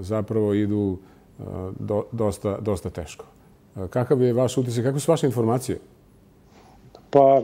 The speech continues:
Speaker 2: ja imam intenzivne informacije, imam informacije sa terena i u pravu ste da to baš ne ide onako kako se to, kako smo to zamislili, a posebno ne ide taj sastav vlade.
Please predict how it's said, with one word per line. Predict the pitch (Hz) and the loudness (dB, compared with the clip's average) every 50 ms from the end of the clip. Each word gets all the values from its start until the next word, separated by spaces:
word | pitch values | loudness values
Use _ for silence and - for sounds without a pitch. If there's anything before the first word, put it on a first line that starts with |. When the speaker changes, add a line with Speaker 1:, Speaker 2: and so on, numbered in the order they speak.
| 127 139 | 0 0
Speaker 2:
ja | 143 143 156 160 | 4 4 6 6
imam | 160 160 160 160 | 6 4 2 2
intenzivne | 160 - - 131 120 139 131 131 127 | 0 -2 -2 0 2 2 4 4 4
informacije, | 120 113 - - 123 127 135 139 147 147 - - 143 135 | 2 2 2 2 4 4 4 4 4 2 0 0 2 4
imam | 127 131 127 123 123 | 4 4 4 2 2
informacije | 117 110 127 131 120 135 135 127 - - 120 | 0 2 2 2 4 4 2 0 0 -4 -4
sa | - 120 | -4 -4
terena | 107 - - 120 123 131 135 139 143 143 143 | 0 4 4 6 6 6 4 4 4 4 4
i | 139 139 | 4 4
u | 135 | 2
pravu | 131 - 143 147 151 147 131 120 | 4 4 6 6 6 6 4 2
ste | 107 - - 117 | 0 0 0 0
da | 113 110 | 0 2
to | - - 117 | 2 2 2
baš | 107 120 107 - | 2 2 0 0
ne | 120 120 | 0 0
ide | 120 117 | 2 2
onako | 113 120 120 113 117 113 | 2 2 0 0 -2 -2
kako | - - 120 107 - 117 117 113 110 104 | 0 2 0 2 4 4 6 6 6 4
se | - - 117 101 | 2 0 -2 -2
to, | - - 117 113 107 - - - - - - - - | 2 4 6 6 6 4 -2 -10 -20 -20 -20 -20 -6
kako | - - 113 - | 0 0 0 0
smo | - - 117 | 0 -4 -6
to | 104 - 120 107 | 2 4 4 4
zamislili, | 98 120 123 127 131 110 - - 123 123 123 123 120 123 | 6 4 2 2 -2 -4 0 2 4 4 6 6 6 6
a | 123 117 | 4 4
posebno | 120 - 117 110 - - 117 104 117 117 | 2 0 -2 -2 0 -2 -2 -2 0 0
ne | 113 113 117 117 | 2 4 4 4
ide | 113 110 117 110 - - - - - - - - _ | 6 6 4 4 2 -4 -20 -20 -20 -20 -20 -6 _
taj | - 120 117 | 2 4 4
sastav | - - 120 117 - - - 113 | 4 2 2 0 0 0 0 2
vlade. | 110 113 113 113 110 98 101 98 104 | 4 4 4 4 2 2 0 -2 -4